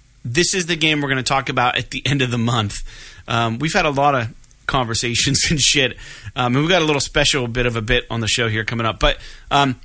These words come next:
so every month we pick one of the free PlayStation Essential games that are released in that month. Jake and I give 'em a, a whirl, and then we discuss it on the last episode of that month.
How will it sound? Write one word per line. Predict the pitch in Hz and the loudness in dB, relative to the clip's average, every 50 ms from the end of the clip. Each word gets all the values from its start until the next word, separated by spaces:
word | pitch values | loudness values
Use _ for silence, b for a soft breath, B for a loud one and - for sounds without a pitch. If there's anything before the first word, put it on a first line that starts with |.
| - - | -18 -4
so | - - 180 165 160 156 - - - - | 0 2 4 6 6 6 4 2 -2 -2
every | 175 185 185 202 180 | -2 0 0 0 2
month | 170 165 165 160 147 - - - - - | 4 4 4 4 2 -4 -8 -10 -10 -6
we | 131 151 165 | -2 -2 -2
pick | 160 - - 160 147 143 - - - | -2 0 0 0 0 0 -2 -8 -10
one | - 131 127 139 151 160 | -6 -2 0 0 2 2
of | 160 147 | 0 0
the | 139 139 | 0 0
free | - - - 151 147 143 143 143 143 151 - _ - | 0 0 2 2 0 0 0 0 -2 -4 -8 _ -8
PlayStation | - - 139 139 135 - - 135 127 - - 131 120 - | -2 0 0 2 2 2 0 2 0 2 0 0 -2 -4
Essential | 131 120 - - 135 127 113 131 120 | 0 2 2 2 2 0 -4 -4 -6
games | 113 120 117 117 113 110 110 | -6 -6 -6 -6 -4 -2 -4
that | 117 110 | -4 -4
are | 117 | -4
released | 117 113 117 117 110 110 117 110 107 101 - - - B B B B B B B B B B B B - - | -6 -4 -4 -4 -4 -4 -4 0 2 2 2 0 -2 B B B B B B B B B B B B -6 0
in | 147 151 160 | 2 2 4
that | 151 143 143 - | 4 2 2 2
month. | - 117 117 117 113 107 - - - - - - - | 0 0 0 0 0 -2 -4 -6 -8 -12 -20 -14 -4
Jake | 120 110 143 143 143 - | -2 2 2 2 2 2
and | 151 147 | -2 0
I | 139 131 127 | 0 0 -2
give | 120 113 123 127 120 | -2 -4 -4 -4 -4
'em | 123 120 117 | -2 -2 -2
a, | 110 110 110 - - _ _ _ _ - | -2 -2 -4 -6 -10 _ _ _ _ -6
a | 120 113 | -6 -4
whirl, | 110 110 120 131 131 120 110 107 101 101 101 - - - - - - - | -4 0 0 2 2 4 2 2 0 -2 -6 -10 -14 -20 -20 -20 -6 -2
and | 127 123 123 | 0 2 2
then | 127 123 123 | 2 2 2
we | 120 123 | 0 -2
discuss | 113 120 113 - - - 147 139 135 - | 0 0 2 2 2 2 0 0 2 2
it | 127 117 - - _ _ - | 0 0 -4 -6 _ _ -6
on | 123 120 120 | -4 -4 -4
the | 120 | -4
last | 117 120 123 123 123 117 - 123 | -2 -2 0 0 0 -2 -2 -4
episode | 113 - - - - 113 104 | -4 -2 0 0 0 0 -2
of | 101 98 | -4 -4
that | 101 98 87 - | -4 -4 -4 -4
month. | 101 98 95 90 87 - - | -4 -6 -6 -6 -6 -10 -12